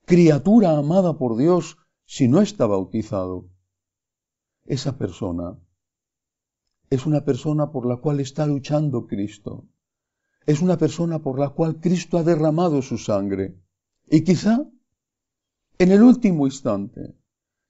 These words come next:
quizá porque su mamá rezó tanto por él, porque su mamá hasta el último momento estuvo pidiendo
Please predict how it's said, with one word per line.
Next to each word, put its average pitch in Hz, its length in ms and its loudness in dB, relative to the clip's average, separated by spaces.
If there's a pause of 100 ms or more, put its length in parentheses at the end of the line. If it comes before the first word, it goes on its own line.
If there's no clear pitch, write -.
(420)
quizá 170 260 0
porque 156 260 0
su 156 200 -2
mamá 156 380 2
rezó 147 400 0
tanto 156 460 -2
por 123 180 0
él, 123 460 2 (540)
porque 147 240 0
su 160 200 -2
mamá 156 340 2
hasta 160 260 -2
el 151 80 4
último 160 540 2
momento 143 600 -2
estuvo 135 460 -2
pidiendo 127 840 2